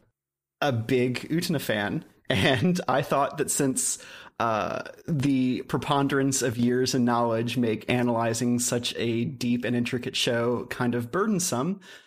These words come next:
I thought that we could <laughs> bring in someone who really knows their shit. So we watched, um,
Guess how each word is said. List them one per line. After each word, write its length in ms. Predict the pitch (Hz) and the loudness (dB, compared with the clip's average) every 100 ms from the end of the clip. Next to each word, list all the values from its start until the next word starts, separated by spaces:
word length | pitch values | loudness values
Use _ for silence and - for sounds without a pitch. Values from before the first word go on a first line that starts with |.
| _ _ | _ _
I 220 | - 110 113 | -8 -6 -4
thought 240 | 117 117 | -4 -4
that 80 | 123 | -4
we 80 | 123 | -4
could 160 | 135 | -2
<laughs> 0 | |
bring 200 | 147 110 | -2 0
in 120 | 156 | 0
someone 340 | - 147 156 156 | 0 -2 -2 -2
who 380 | 139 156 160 - - - _ _ - | -2 -2 -4 -8 -20 -20 _ _ -2
really 240 | 135 151 | 0 2
knows 260 | 151 156 - | 0 -2 -2
their 140 | 175 | -2
shit. 400 | 175 233 147 - - - - | 0 0 -2 -6 -18 -20 -8
So 380 | - - 135 135 | -2 2 4 4
we 240 | 131 143 185 | 4 2 2
watched, 480 | 180 190 - - - - - - | 0 0 -2 -4 -6 -12 -12 -4
um, 400 | 120 113 117 | -2 0 -4